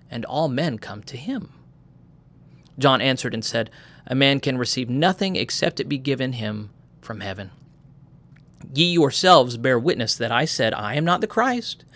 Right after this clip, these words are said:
but that I am sent before him. He that hath the bride is the bridegroom. But the friend of the bridegroom, which standeth and beareth him, heareth him, rejoiceth greatly because of the bridegroom's voice.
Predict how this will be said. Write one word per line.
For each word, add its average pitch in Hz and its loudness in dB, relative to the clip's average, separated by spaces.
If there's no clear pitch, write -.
but 131 -2
that 117 4
I 110 -2
am 113 -4
sent - -8
before 160 0
him. 104 -10
He 143 4
that 165 2
hath 131 -2
the 156 -4
bride 98 -4
is 107 -10
the 110 -16
bridegroom. 107 -4
But - -8
the 113 -12
friend 214 0
of - -2
the - -2
bridegroom, - -10
which 135 -2
standeth 147 2
and 120 -4
beareth 151 4
him, 202 -4
heareth 202 2
him, 120 -8
rejoiceth 175 4
greatly 156 0
because 160 4
of 147 -2
the 156 2
bridegroom's 151 0
voice. 151 -4